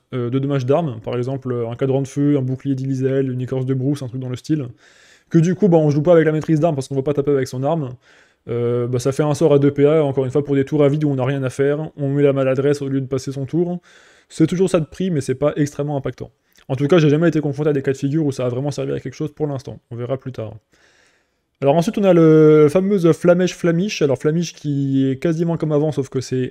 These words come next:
euh, dans le, dans le meilleur élément d'attaque, donc c'est des dégâts adaptatifs, et c'est une fois par cible, deux fois par tour. Euh, donc c'est un up en fait de la voie élémentaire, parce qu'on peut taper dans n'importe quel élément, mais c'est un nerf des conditions de lancer, parce que, euh, voilà, c'est une fois par cible, deux fois par tour.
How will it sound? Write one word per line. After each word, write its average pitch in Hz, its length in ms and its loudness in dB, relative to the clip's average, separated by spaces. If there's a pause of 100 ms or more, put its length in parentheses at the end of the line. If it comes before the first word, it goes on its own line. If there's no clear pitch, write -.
euh, 117 380 -6 (560)
dans 135 160 -2
le, 135 80 2 (240)
dans 139 100 0
le 131 60 -2
meilleur 180 320 2
élément 160 180 0
d'attaque, 147 320 0
donc 139 140 -8
c'est - 80 -8
des 131 80 -4
dégâts 135 200 0
adaptatifs, 143 600 -2 (480)
et 160 140 4
c'est 165 260 0
une 196 160 2
fois 196 180 2
par 180 160 2
cible, 160 240 -2
deux 156 120 4
fois 185 120 0
par 165 140 -2
tour. 156 320 -2 (640)
Euh, 117 320 -4
donc 135 160 -2
c'est 156 100 -4
un 151 180 0
up 180 200 4
en 147 80 2
fait 151 320 0
de 127 280 -4
la 135 140 2
voie 139 160 4
élémentaire, 143 460 0
parce - 120 -16
qu'on 120 100 -10
peut 127 100 -8
taper 131 260 -4
dans 127 80 -4
n'importe 127 240 -8
quel 139 140 -2
élément, 135 460 -2
mais 151 180 0
c'est 160 140 -2
un 151 120 -2
nerf 151 200 -2
des 139 80 0
conditions 147 280 -6
de 139 100 -4
lancer, 143 260 -4
parce 123 180 -8
que, - 100 -10
euh, 123 220 -4
voilà, 117 160 -6
c'est - 160 -16
une 147 100 -2
fois 151 160 -2
par 143 140 -6
cible, 139 240 -8
deux 127 100 -4
fois 135 140 -8
par - 120 -8
tour. 170 380 -8